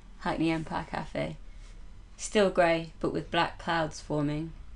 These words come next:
becoming overcast. Better view, more expansive without sections of wall blocking vision,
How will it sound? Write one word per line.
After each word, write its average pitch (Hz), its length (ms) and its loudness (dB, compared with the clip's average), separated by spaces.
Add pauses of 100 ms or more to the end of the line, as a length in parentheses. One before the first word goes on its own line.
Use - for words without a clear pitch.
(120)
becoming 156 460 0
overcast. 156 720 -4 (1900)
Better 208 300 6
view, 170 400 2 (380)
more 196 300 8
expansive 175 720 0
without 165 320 0
sections - 500 0
of 156 120 -6
wall 165 260 2
blocking 156 420 -2
vision, 156 420 -2